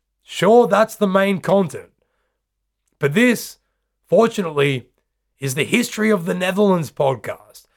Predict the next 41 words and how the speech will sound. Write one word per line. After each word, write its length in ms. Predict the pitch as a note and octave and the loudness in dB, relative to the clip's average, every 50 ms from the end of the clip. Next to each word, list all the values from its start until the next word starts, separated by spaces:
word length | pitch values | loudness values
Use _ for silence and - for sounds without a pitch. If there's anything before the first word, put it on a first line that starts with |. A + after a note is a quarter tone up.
| _ _ - | _ _ -8
and 100 | A#2+ C#3 | -2 0
not 160 | F3 G3+ E3 | 0 0 0
the 80 | F3+ D#3+ | -2 -2
History 400 | D3 G#3 A#3 - - - G#3+ A3 | -2 -2 -2 -2 -2 0 0 0
of 120 | G3+ E3+ | 0 0
the 80 | G#3 F#3+ | -2 -2
Normans, 680 | D#3 D#3+ F3 F#3+ G#3 G3+ G3 F3+ D#3+ D3+ C3+ A2 - _ _ _ | 2 2 2 4 4 2 2 0 0 -2 -4 -8 -12 _ _ _
France, 560 | _ - E3 F#3+ G3 F#3+ F#3 F3+ E3+ C#3 - | _ -2 0 2 2 2 2 0 -2 -4 -10
or 240 | - C#3 C#3+ C#3+ - | -6 -4 -4 -4 -2
England 420 | - G3+ A#3+ A#3 A3+ F#3+ D#3+ C3+ - | -2 -2 0 2 2 0 0 -2 -2
podcast. 500 | C3+ C3 B2 A2+ - - - - - - _ _ _ _ | -4 -4 -4 -4 -10 -14 -16 -16 -18 -20 _ _ _ _
So 140 | _ - D3 | _ -4 0
we 120 | E3 A3+ | 2 2
don't 160 | B3+ C4+ C4+ B3+ | 4 2 2 2
really 180 | B3+ B3 A#3 | 2 0 0
care 340 | B3 - - F#3+ G3+ G#3+ A3 | -2 -4 -2 0 2 2 4
about 220 | G3+ F#3 F3+ D#3+ | 4 2 0 0
the 60 | D3+ D#3+ | -2 -2
main 300 | D#3 E3 E3+ G3 F#3+ C#3+ | -2 0 0 0 -2 -4
content 460 | - D3 F3 F3+ D#3+ F3+ E3+ E3 E3 - | -2 -2 -2 0 2 0 0 0 -2 0
of 260 | D3 D#3+ F3 D#3+ B2+ | 2 2 2 2 0
the 80 | C3 D3 | -6 -8
Bayeux 400 | A#2+ - D3 D#3 E3+ F3 E3+ D3 | -4 -4 -4 -2 -2 -2 -2 -4
Tapestry. 600 | - - F3+ G3+ - G#3 D#3+ - - C#3+ A2+ - _ _ _ _ _ | -4 -4 -4 -2 -2 -4 -6 -6 -8 -14 -16 -16 _ _ _ _ _
For 220 | - C3 C3+ F#3 | -4 0 2 4
us, 400 | A3 G#3+ F3+ D3+ - - - _ _ _ _ _ _ _ _ _ _ _ _ _ _ | 4 4 2 -2 -6 -12 -20 _ _ _ _ _ _ _ _ _ _ _ _ _ _
it 100 | - E3+ | -4 -2
is 140 | A3 A3 - | -2 -2 0
some 220 | - A3+ A3+ A#3+ | 0 0 0 2
of 120 | A#3+ A#3+ F#3 | 2 0 0
the 80 | A#3 | -2
subsidiary 760 | G3 - - A#3 D3 - - - - F3+ G3+ A3+ G#3+ G3+ F#3+ - | -4 -2 -4 -6 -6 -6 -10 -8 -4 -2 0 2 2 2 0 -2
content 560 | - - E3 F3 D#3+ - E3 D#3+ D#3+ D#3 - _ _ _ _ | -2 -2 -2 -2 0 0 0 0 -2 -4 -8 _ _ _ _
that 120 | - C#3+ F3+ | -6 -4 -4
is 140 | F#3 D3+ | -4 -6
way 360 | B2+ A2+ A2 D3+ E3 G3 G#3 F#3+ | -6 -6 -2 -2 0 0 0 0
more 300 | E3+ E3 F3 F3 E3+ - | 2 4 4 4 2 0
interesting. 600 | D3 E3+ D#3+ - B2+ A#2 F#2+ - - - _ _ _ _ _ _ _ _ _ _ _ _ _ _ _ _ _ _ _ _ _ _ | -4 -8 -8 -8 -12 -16 -18 -18 -20 -20 _ _ _ _ _ _ _ _ _ _ _ _ _ _ _ _ _ _ _ _ _ _
If 140 | - C#3 D3+ | -6 -2 2
you 160 | A3 B3 A#3+ | 2 2 2
look 460 | F#3+ D#3+ F#3+ A#3 A3 E3 - - _ | 2 4 4 4 4 4 0 -6 _